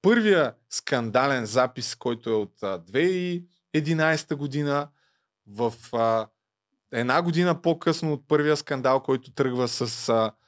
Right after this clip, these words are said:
с между Слави Трифонов и Бойко Борисов, за това искал ли е петдесет процента от герб или не е искал господин Трифонов, на четиринайсети януари две хиляди и единайста година вестник Галерия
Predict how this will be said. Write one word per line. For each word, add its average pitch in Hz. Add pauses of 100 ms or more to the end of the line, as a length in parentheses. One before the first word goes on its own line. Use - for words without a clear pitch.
(140)
с -
между 117
Слави 123
Трифонов 120
и 113
Бойко 113
Борисов, 113
за 107
това 113
искал 113
ли 110
е 110
петдесет 107
процента 104
от 98
герб 110
или 101
не 98
е 95
искал 208 (1040)
господин 143
Трифонов, 147
на 113
четиринайсети 107
януари 139
две 110
хиляди 113
и 98
единайста 104
година 131 (520)
вестник 175
Галерия 143